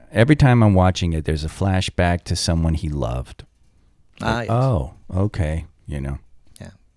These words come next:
Speaker 2: Getting that eighties Beauty and the Beast vibes.
Speaker 1: There you go.
Speaker 2: The T V show.
Speaker 1: <laughs> Catherine.
Speaker 2: <laughs>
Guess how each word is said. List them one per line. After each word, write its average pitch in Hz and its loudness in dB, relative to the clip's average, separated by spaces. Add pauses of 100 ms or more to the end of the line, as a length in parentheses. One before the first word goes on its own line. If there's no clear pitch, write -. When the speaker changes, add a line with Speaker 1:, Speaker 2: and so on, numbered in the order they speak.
(180)
Speaker 2:
Getting 110 -10
that 104 -6
eighties 104 -4
Beauty 104 -2
and 98 -4
the 95 -6
Beast 92 -8
vibes. 90 -6
Speaker 1:
There 76 4
you 76 0
go. 73 0 (1080)
Speaker 2:
The 104 -4
T 160 2
V 107 -2
show. - -10 (420)
Speaker 1:
<laughs> - -2
Catherine. 78 4 (260)
Speaker 2:
<laughs> - -10